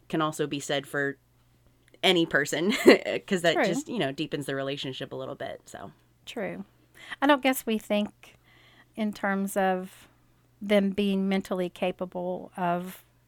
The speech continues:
Speaker 2: holding that kind of conversation, and so we limit what we ask. That's a good point. What do you feel that, o-, okay, okay, let's think of athletics. Let's talk about athletics next.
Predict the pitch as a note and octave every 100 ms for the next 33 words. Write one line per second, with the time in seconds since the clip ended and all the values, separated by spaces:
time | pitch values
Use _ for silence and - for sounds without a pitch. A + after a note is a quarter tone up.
0 | _ _ _ - - C#4 A#3 G3+ F#3 -
1 | F#3+ F#3 - F#3+ F#3 F#3 F3+ F#3 F#3 -
2 | F3+ F#3+ F3+ - - - - - - _
3 | _ G3+ G3 G3 F#3+ G3 - G3 F#3+ F#3
4 | F#3+ F#3 - F#3 F#3+ F#3 F#3 F3+ F#3+ -
5 | - G#3+ - F#3+ F#3+ G#3+ G3 F3+ F3+ -
6 | - - - - - - _ - A#3+ C#4
7 | B3+ D#4 D4 B3 A#3+ A#3+ - - A3 G#3
8 | G3+ F#3+ F#3 F#3 G#3+ - _ _ _ _
9 | _ _ G3+ F#3+ F#3+ F#3 F#3 F#3 - -
10 | - - _ _ _ - _ _ _ _
11 | _ _ _ _ _ - A3+ A#3+ - B3+
12 | C#4 B3+ C#4 - - - A#3+ A3+ G3+ -
13 | G#3 G3 G#3 F3 F#3 - G#3+ G#3+ - G3+
14 | F#3+ F#3 F#3 - F#3+ F#3 F3+ - F3+ E3+
15 | -